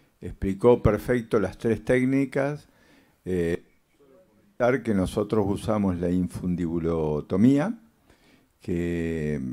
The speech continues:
empezamos un poco más arriba, no empezamos en el, en el ostium,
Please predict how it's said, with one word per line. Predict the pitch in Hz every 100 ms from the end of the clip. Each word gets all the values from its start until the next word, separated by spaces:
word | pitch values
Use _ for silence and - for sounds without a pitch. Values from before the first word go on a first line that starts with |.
| -
empezamos | - 78 82 - 98 95 90
un | 92
poco | 101 101 - 92 82
más | 87 87
arriba, | 87 98 139 139 127
no | 113 98
empezamos | 98 - 95 104 95 90 87 - -
en | 71 73 71
el, | 71 71 71 71 - -
en | 73
el | 71
ostium, | 120 123 - 139 175 196